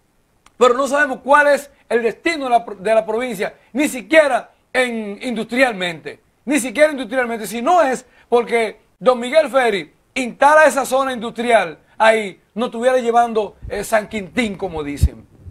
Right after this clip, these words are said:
Y afortunadamente los emprendedores de Nueva Cuña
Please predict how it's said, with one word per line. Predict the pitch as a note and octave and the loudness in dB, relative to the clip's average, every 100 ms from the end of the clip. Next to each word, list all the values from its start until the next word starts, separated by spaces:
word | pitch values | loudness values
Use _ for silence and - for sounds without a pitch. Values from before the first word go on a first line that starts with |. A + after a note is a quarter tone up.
| - | -8
Y | D4 D#4+ D#4+ _ _ - | -2 -2 -4 _ _ -6
afortunadamente | F#3 G#3 G#3+ A3 B3+ C4 C#4 A#3 | -4 -2 -4 -4 -4 -4 -4 -2
los | A#3+ G#3+ | -2 -2
emprendedores | G3+ A3 G#3 F#3 C4 A#3 A#3+ - _ - | -4 -4 -2 2 2 2 0 -8 _ -4
de | F#3+ | -4
Nueva | G#3 A#3+ A#3+ | -2 -4 -4
Cuña | C4+ A3+ G3+ G#3 | -6 -8 -8 -10